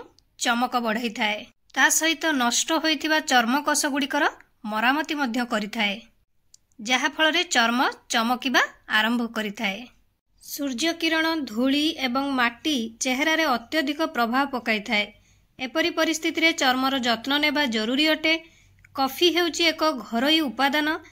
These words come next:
ଯାହା ଚେହେରାରେ ସହଜରେ ବ୍ୟବହାର କରାଯାଇପାରିବ। ଏହା ଆଣ୍ଟିଅକ୍ସିଡାଣ୍ଟରେ ଭରପୁର ଏବଂ ଚର୍ମକୁ ନଷ୍ଟ କରୁଥିବା ମାଗଣା ରେଡିକାଲଗୁଡ଼ିକୁ ବାହାର କରିଥାଏ। ଏହା ବ୍ୟତୀତ ବାର୍ଦ୍ଧକ୍ୟ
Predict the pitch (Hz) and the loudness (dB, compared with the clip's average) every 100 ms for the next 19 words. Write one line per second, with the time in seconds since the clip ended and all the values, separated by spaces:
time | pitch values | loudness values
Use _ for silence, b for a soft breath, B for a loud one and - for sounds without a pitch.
0 | b b 240 240 254 320 269 262 - 247 | b b -4 0 4 4 2 0 -2 0
1 | 269 277 294 - 262 247 302 302 330 311 | 2 2 2 0 2 2 2 2 2 2
2 | 240 220 254 339 349 220 214 254 277 202 | 0 2 2 0 0 0 2 0 0 0
3 | 214 202 - b b b b 262 262 254 | 0 -6 -8 b b b b 0 2 4
4 | 247 240 339 294 233 - 285 285 269 269 | 2 0 0 0 0 -2 0 0 2 -2
5 | 214 226 214 214 320 359 B B B 262 | 0 -2 -2 -2 -2 -2 B B B -2
6 | 294 311 311 247 254 311 330 339 294 226 | 0 -2 2 2 4 2 0 0 0 0
7 | - 311 311 302 285 285 294 254 226 226 | -2 -2 0 0 0 0 2 4 2 2
8 | 294 294 233 220 269 320 302 302 294 339 | 2 2 2 0 0 0 0 -2 -2 -4
9 | - 208 196 226 226 214 208 208 202 b | -2 -2 0 -2 -2 -4 -2 -2 -4 b
10 | b b b 240 294 330 339 339 330 294 | b b b 0 0 2 0 0 2 2
11 | 233 208 208 294 - 294 | 2 2 -2 -6 -2 0